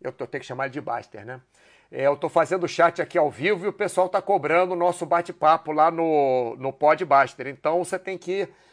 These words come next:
me ligar, porque você disse que eu não posso ligar pra você, que você não quer falar no telefone. Então, como eu sou proibido de ligar pra você, você que tem que ligar pra mim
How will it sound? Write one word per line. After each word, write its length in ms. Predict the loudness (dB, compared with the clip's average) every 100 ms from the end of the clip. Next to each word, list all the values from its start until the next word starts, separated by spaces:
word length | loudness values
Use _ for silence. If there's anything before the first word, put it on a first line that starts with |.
| _ _
me 140 | -6
ligar, 340 | 0 4 8 6
porque 300 | 4 _ -10
você 500 | -8 -8 -4 -4 -4 _ _ _ _
disse 360 | -4 -4 -2
que 40 | -4
eu 60 |
não 80 | -2
posso 260 | 0 0 0
ligar 200 | 0 2
pra 160 | 2
você, 320 | -2 -4 -4 -4
que 60 |
você 100 | -2
não 80 | -2
quer 160 | 0 2
falar 220 | 2 2
no 100 | 0
telefone. 600 | 2 2 0 0 0 0
Então, 180 | -6 -8
como 180 | -6 -6
eu 60 |
sou 120 | -6
proibido 460 | -6 -4 -4 -4 -8
de 100 | -12
ligar 200 | -8 -8
pra 160 | -8 -14
você, 420 | -4 2 2 0 _ _ _
você 300 | -10 -6 -6
que 80 | -6
tem 120 | -8
que 120 | -6
ligar 260 | -4 0 2
pra 180 | 2 2
mim 320 | 0 -4